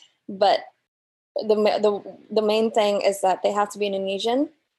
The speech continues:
So they can't just, if, if they're from,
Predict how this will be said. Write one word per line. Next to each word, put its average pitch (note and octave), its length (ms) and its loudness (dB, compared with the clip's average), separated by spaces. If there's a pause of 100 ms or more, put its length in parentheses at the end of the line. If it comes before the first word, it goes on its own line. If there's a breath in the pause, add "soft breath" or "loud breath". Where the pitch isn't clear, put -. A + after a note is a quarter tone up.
(380)
So G3 360 4
they G3+ 120 2
can't A3 300 -2
just, A3 200 -4 (380)
if, G#3 120 2 (120)
if G#3 160 0
they're G#3 220 4
from, F#3+ 440 0